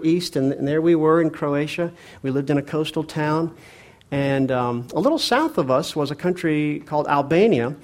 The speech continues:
uh, which also has, has coastline there with the Adriatic Sea. For about forty years, uh, that country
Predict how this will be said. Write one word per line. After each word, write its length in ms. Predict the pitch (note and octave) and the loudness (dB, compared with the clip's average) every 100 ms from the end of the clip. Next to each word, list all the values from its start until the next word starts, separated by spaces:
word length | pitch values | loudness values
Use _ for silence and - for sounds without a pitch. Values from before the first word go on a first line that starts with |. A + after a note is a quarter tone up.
| - - _ - | -20 -20 _ -6
uh, 280 | C3 C3 B2+ | -2 0 -2
which 400 | - - C#3+ E3 | -6 -8 -2 0
also 280 | F3+ F3+ | 0 2
has, 240 | D#3+ D3 - - _ | 0 -2 -6 -16 _
has 200 | D3+ C3+ | -12 -10
coastline 580 | - - C#3+ C#3+ C#3 B2+ | -6 -4 -4 0 0 0
there 220 | B2 B2 | 0 0
with 140 | C3+ C3 | -2 -4
the 100 | C3 | -6
Adriatic 480 | B2 C3 C3 B2+ B2+ | -6 -4 -4 -4 -6
Sea. 320 | C#3+ C3+ D3 - _ _ _ _ _ _ _ - - - | -4 -2 -4 -12 _ _ _ _ _ _ _ -16 -16 -8
For 120 | - | -2
about 200 | F#3 G#3+ | 2 0
forty 400 | - - A#3+ B3+ | 0 4 6 6
years, 600 | A#3 A3+ A3+ G#3+ A3+ - - | 4 6 8 8 6 0 0
uh, 100 | F3 | 0
that 200 | F#3+ F#3 | 0 0
country 540 | A3 G#3 G3+ F#3 F3 | -2 2 4 4 2